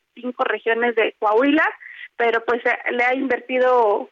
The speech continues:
un buen en cuanto a su publicidad en cines, en las mismas calles y también en, en redes sociales. Esto es como un panorama general, Alex, de lo que estamos haciendo, de lo que se está haciendo en esta,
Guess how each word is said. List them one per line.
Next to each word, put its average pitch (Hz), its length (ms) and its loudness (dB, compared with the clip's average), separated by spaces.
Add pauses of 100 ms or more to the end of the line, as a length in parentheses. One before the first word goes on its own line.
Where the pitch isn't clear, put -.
(140)
un 269 240 2
buen 269 180 2
en 269 140 -2
cuanto 233 240 0
a 226 40 -2
su 240 120 -4
publicidad 233 560 0
en 262 200 0
cines, 320 380 4 (380)
en 220 100 -4
las 226 140 0
mismas 277 360 0
calles 302 400 0 (120)
y 240 100 -16
también 233 380 -2
en, 240 240 0
en 233 120 -2
redes 233 320 0
sociales. 220 440 -2
Esto 349 160 -4
es 339 80 -2
como 269 340 2 (220)
un 311 140 -2
panorama 277 580 0
general, 254 340 -2
Alex, 269 320 -4
de 214 200 -6
lo 214 100 -2
que 208 340 -12 (220)
estamos 254 360 0
haciendo, 254 300 0
de 233 160 0
lo 233 80 0
que 247 120 0
se 247 80 0
está 285 160 -2
haciendo 294 280 2
en 285 80 2
esta, 262 540 0